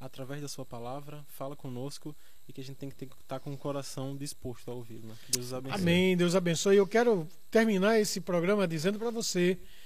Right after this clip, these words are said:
Speaker 2: que o Seminário Bíblico do Nordeste está com as inscrições abertas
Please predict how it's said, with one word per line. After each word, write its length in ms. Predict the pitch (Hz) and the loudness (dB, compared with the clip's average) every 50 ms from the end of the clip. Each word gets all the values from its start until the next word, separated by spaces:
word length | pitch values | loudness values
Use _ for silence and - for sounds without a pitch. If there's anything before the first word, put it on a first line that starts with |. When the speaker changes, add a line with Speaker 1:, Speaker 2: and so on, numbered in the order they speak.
| - - - - - | -12 -12 -12 -8 -4
Speaker 2:
que 80 | 180 | -2
o 40 | 175 | -2
Seminário 520 | - - 214 208 208 190 180 190 208 202 160 | 2 4 4 4 6 6 6 6 4 4 2
Bíblico 440 | 143 143 190 226 233 190 175 220 | 2 4 4 4 4 4 0 -4
do 80 | 196 190 | -4 -2
Nordeste 560 | 196 196 165 147 139 147 156 165 170 - - | 0 0 0 0 2 4 4 4 4 0 -4
está 280 | 170 - - 180 175 175 | -6 -6 -4 -4 -4 -2
com 100 | - 180 | -2 -2
as 160 | 165 147 156 | -2 0 -2
inscrições 540 | 226 - - - 196 170 - 190 185 170 180 | -4 -4 -4 -4 -4 -2 0 0 0 2 0
abertas 600 | 165 147 151 160 170 170 170 - 180 - - | 0 2 4 4 4 4 4 0 0 0 -2